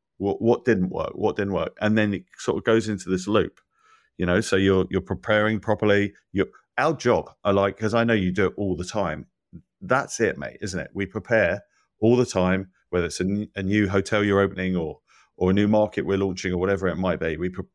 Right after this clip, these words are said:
we try to get our information. We try to go there ready and prepared. When we're there, we put every ounce of love and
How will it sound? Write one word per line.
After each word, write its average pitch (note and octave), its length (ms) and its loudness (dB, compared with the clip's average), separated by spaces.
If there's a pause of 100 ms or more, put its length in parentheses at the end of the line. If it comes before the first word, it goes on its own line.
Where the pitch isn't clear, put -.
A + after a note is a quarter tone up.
(120)
we - 120 -4
try A#2 200 0
to G#2 160 -12 (200)
get F#2 160 2
our F2 280 -2
information. F#2+ 600 -2
We F2 80 0
try G2+ 200 -2
to F#2+ 220 -2 (260)
go G#2+ 200 2
there F#2+ 320 2
ready F#2 500 0
and F#2 140 -6
prepared. F#2 480 -2 (800)
When G#2+ 180 4
we're G#2 160 4
there, G#2 320 4
we F#2+ 220 -2 (100)
put - 180 -2 (180)
every B2+ 360 0 (240)
ounce F#2+ 340 -4
of F2 160 -2
love F#2+ 320 2
and E2+ 180 -10